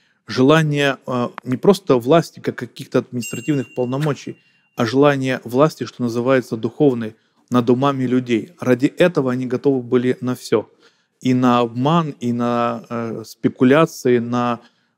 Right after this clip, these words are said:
э, манипуляцию человеком. Если бы фарисея или книжника что-нибудь спросили, и он не знал ответ на это, он бы не признался в себе и не признался бы вопрошающему,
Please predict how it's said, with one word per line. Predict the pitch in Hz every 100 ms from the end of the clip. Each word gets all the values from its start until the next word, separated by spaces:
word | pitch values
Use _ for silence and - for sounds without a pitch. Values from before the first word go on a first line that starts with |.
| -
э, | 123 113
манипуляцию | 120 131 123 135 131 170 - 123
человеком. | - 127 123 123 117 - 113 - _ _ _ _
Если | 131 - 135
бы | 135
фарисея | - 139 135 175 190
или | 139
книжника | 127 156 170 139 127
что-нибудь | - 139 127 123
спросили, | - 127 117 - 185 143 117 _ _ _
и | 135
он | 143 139
не | 135 120 143
знал | 135 151 139
ответ | 117 - 127 117
на | 131
это, | 175 175 123 _ _ -
он | 143
бы | 135
не | 131
признался | - 123 117 151 165 -
в | -
себе | - 117 135 170
и | -
не | 123
признался | 113 123 117 135 -
бы | 117 123
вопрошающему, | 117 - - 143 143 - 127